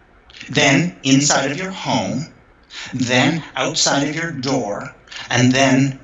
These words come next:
into the greater population. So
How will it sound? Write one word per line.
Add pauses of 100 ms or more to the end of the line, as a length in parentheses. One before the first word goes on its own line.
(320)
into
the
greater (220)
population. (920)
So